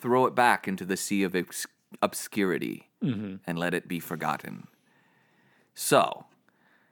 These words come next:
Speaker 1: what do you think? Which one should we do?
Speaker 2: I, let me tell you what I'm doing, Wesley.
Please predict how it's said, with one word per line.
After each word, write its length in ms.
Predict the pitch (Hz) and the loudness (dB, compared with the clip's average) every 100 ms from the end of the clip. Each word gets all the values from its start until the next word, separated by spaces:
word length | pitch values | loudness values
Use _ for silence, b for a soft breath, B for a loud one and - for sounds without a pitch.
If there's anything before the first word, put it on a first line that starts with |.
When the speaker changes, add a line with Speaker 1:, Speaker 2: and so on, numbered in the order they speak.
| _ _ _ _ | _ _ _ _
Speaker 1:
what 280 | 73 82 85 | -6 -2 0
do 80 | 85 | 0
you 160 | 85 | -2
think? 480 | - - - - _ _ _ _ | -4 -12 -14 -20 _ _ _ _
Which 380 | - 85 92 - | -8 -4 -2 -2
one 220 | 87 87 | -2 -2
should 180 | 80 82 | -4 -4
we 100 | 82 | -6
do? 260 | 80 78 52 - - - _ _ _ _ _ _ _ _ _ _ _ - B B B B B - | -6 -10 -8 -10 -10 -18 _ _ _ _ _ _ _ _ _ _ _ -20 B B B B B 2
Speaker 2:
I, 400 | 147 185 214 214 _ _ _ _ - | 4 6 4 0 _ _ _ _ 0
let 100 | 143 | 2
me 60 | |
tell 160 | 143 156 | 4 6
you 100 | 127 | 6
what 100 | 113 | 6
I'm 160 | 110 107 | 4 4
doing, 220 | 98 90 | 4 2
Wesley. 440 | 87 - 107 - | 0 -4 -6 -10